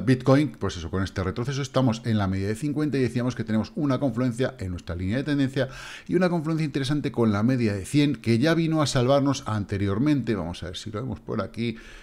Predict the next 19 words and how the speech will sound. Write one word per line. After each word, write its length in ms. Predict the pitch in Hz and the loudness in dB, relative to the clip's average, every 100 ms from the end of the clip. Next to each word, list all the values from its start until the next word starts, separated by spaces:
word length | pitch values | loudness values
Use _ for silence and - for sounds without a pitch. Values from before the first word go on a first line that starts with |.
| - | -20
Es 80 | - | -12
que 80 | 95 | -8
tengo 260 | 95 92 - | -6 -6 -4
un 140 | 107 98 | -6 -4
ratón 320 | 95 101 92 | -4 -4 -6
que 120 | 78 | -6
no 80 | 85 | -8
es 80 | 87 | -8
el 80 | |
que 80 | 85 | -8
suelo 220 | - 92 | -6 -6
utilizar 420 | 80 78 76 117 - | -6 -8 -4 -6 -6
porque 360 | 67 76 76 - - - | -12 -12 -12 -16 -20 -20
se 160 | - 80 | -16 -12
me 80 | 87 | -10
ha 40 | |
quedado 160 | 101 95 | -8 -10
sin 160 | - | -8
batería. 460 | 87 85 92 92 | -10 -6 -4 -4